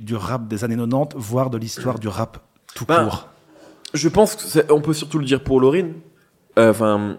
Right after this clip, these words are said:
Speaker 2: les Fugees, euh,
Speaker 1: Oui,
Speaker 2: sincèrement,
Speaker 1: Wyclef a bien réussi derrière,
Speaker 2: voilà.
Speaker 1: c'est vrai.
Speaker 2: Exactement. Et puis,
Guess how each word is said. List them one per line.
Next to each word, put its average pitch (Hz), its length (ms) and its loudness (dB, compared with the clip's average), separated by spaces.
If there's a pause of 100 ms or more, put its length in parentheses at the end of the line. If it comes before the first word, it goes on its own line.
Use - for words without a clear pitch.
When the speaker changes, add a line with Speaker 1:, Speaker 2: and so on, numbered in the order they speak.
Speaker 2:
les 147 100 2
Fugees, 160 540 -4
euh, 135 240 6
Speaker 1:
Oui, - 80 0
Speaker 2:
sincèrement, 147 160 8
Speaker 1:
Wyclef 185 360 6
a 156 60 8
bien 147 220 6
réussi 147 280 4
derrière, 139 200 8
Speaker 2:
voilà. 139 160 8
Speaker 1:
c'est 120 100 -6
vrai. 92 280 -4
Speaker 2:
Exactement. 156 580 2
Et 147 100 2
puis, 196 300 -2